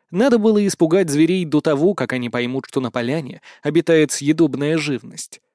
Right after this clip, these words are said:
«Подержи». Я передал Айрис нашего сына, а сам кинулся к лесной опушке. Наломал зелёных веток вместе с листьями, вернулся и бросил их в костёр.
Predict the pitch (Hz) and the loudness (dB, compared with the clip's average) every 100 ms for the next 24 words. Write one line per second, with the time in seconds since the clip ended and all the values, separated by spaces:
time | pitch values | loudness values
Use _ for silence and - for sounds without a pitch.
0 | _ _ _ _ _ 135 147 143 123 180 | _ _ _ _ _ -2 0 0 2 2
1 | - _ _ _ _ - 135 170 190 180 | 0 _ _ _ _ -4 -2 0 0 0
2 | 170 180 170 175 165 151 - 151 143 135 | 2 2 0 2 2 2 0 -2 -2 -2
3 | 135 220 185 123 117 190 180 156 165 156 | 0 0 0 -2 -4 -2 -2 -2 -2 -2
4 | 147 147 151 139 160 135 135 139 123 - | -4 -4 -2 -4 -2 -2 -4 -8 -12 -14
5 | - - _ _ _ _ 160 175 208 269 | -20 -20 _ _ _ _ 0 2 4 2
6 | 180 147 123 123 - 156 202 185 175 160 | 2 2 0 -4 -2 0 0 -2 -4 -4
7 | - 156 175 165 - 151 143 - - 180 | -2 -2 -2 -4 -4 -4 -4 -8 -14 -2
8 | 202 214 269 247 160 131 139 185 143 139 | 2 2 2 0 0 0 2 2 2 0
9 | 135 - 123 - - - | -2 -8 -8 -10 -14 -20